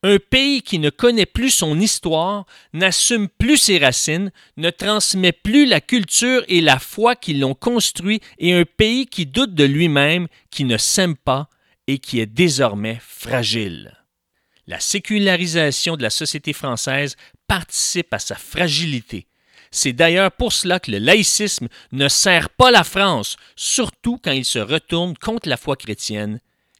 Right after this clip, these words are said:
qui a fait notre identité. Et lui,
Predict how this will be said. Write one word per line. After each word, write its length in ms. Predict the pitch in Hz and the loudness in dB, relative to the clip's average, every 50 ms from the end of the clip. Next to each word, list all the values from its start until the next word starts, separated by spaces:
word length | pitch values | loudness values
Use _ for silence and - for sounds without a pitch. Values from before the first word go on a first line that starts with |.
| _ _ | _ _
qui 160 | - 101 90 | -10 -10 -10
a 80 | 80 | -10
fait 320 | - - - - 113 107 _ - | -10 -14 -10 -10 -10 -10 _ -12
notre 380 | 95 90 76 _ _ - - | -14 -14 -14 _ _ -20 -14
identité. 540 | 95 95 92 90 - - - - - - - _ _ _ _ _ _ _ _ _ _ _ _ _ _ _ _ _ _ _ - | -10 -10 -10 -10 -10 -12 -14 -14 -16 -20 -20 _ _ _ _ _ _ _ _ _ _ _ _ _ _ _ _ _ _ _ -12
Et 80 | 113 | -10
lui, 440 | 113 139 208 254 254 - - 190 | -8 -6 -4 -6 -6 -8 -12 -20